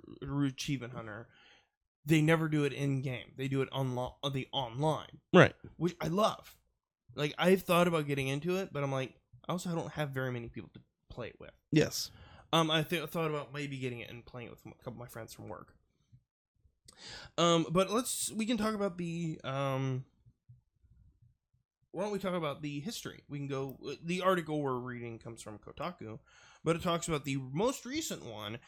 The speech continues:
Speaker 1: is it, you, there's large underground bunkers and a mission where players can steal an alien egg from a crashed spaceship.
Speaker 2: Yes.
Speaker 1: Which has been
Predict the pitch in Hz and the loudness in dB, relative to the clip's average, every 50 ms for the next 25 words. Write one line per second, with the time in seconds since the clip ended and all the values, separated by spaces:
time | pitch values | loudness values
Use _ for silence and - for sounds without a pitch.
0 | - _ _ _ - 147 165 160 156 143 - - - 165 160 156 - - - 151 | -20 _ _ _ 2 4 4 4 4 4 0 0 -2 -2 -4 -4 -6 -8 -8 -8
1 | 151 143 135 135 131 139 139 135 123 123 139 151 160 170 160 - - 151 160 160 | -6 -6 -6 -6 -6 -4 -4 -6 -4 -2 0 0 2 2 0 0 2 2 4 6
2 | 160 156 139 143 135 131 127 131 - 139 139 147 139 147 147 143 135 139 - - | 4 4 4 2 0 0 -2 -2 -2 0 0 0 0 -2 -2 -2 -4 -4 -6 -8
3 | 123 113 117 135 180 185 - - 175 170 - - 131 139 - - - 160 170 165 | -8 -6 -4 -4 -4 -4 -4 -4 -4 -4 -4 -6 -10 -12 -10 -6 -4 -2 -2 -2
4 | - - 147 139 - - 127 123 117 - - - 170 185 190 185 180 160 156 147 | -4 -6 -10 -10 -8 -8 -6 -6 -8 -8 -6 -2 0 0 2 2 2 2 2 2
5 | 117 113 117 120 120 120 - _ - - - _ _ _ - 170 165 160 - 135 | 0 -4 -6 -8 -8 -10 -12 _ -20 -20 -20 _ _ _ -2 0 0 -2 -2 -6
6 | 120 110 - - - - 160 156 151 - - - - - _ - - - 98 - | -10 -8 -10 -12 -10 -6 -6 -6 -6 -6 -8 -12 -14 -16 _ -2 2 2 2 4
7 | - - - 160 170 175 165 - - - - - - - 208 226 240 226 214 - | 2 -2 -2 -2 -2 -2 -4 -6 -10 -12 -14 -14 -4 -2 0 0 0 0 -4 -2
8 | - 180 170 165 160 147 143 135 | 2 4 4 4 4 2 0 -6